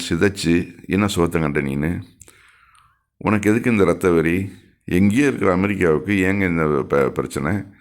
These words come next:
அவன் நாட்டுல இப்ப வறுமை தாண்டவம் பாடுது. அதனால தான் இப்ப வந்து வெளிநாட்டவர்கள்லாம் வெளியேற்றதெல்லாம் மும்முரமா நிக்கிறாங்க.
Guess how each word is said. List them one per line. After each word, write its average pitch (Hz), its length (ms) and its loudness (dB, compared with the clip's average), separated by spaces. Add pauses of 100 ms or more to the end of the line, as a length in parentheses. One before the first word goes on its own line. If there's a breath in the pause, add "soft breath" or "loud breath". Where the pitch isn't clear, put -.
(440 soft breath)
அவன் 92 380 2
நாட்டுல 110 360 0
இப்ப 90 460 2
வறுமை 98 480 0
தாண்டவம் 80 460 -2
பாடுது. 50 300 -6 (1200 soft breath)
அதனால 95 360 2
தான் 87 600 -2 (200)
இப்ப 95 300 2
வந்து 87 220 2 (880)
வெளிநாட்டவர்கள்லாம் 92 760 2
வெளியேற்றதெல்லாம் 87 920 0
மும்முரமா 85 460 2
நிக்கிறாங்க. 57 520 -6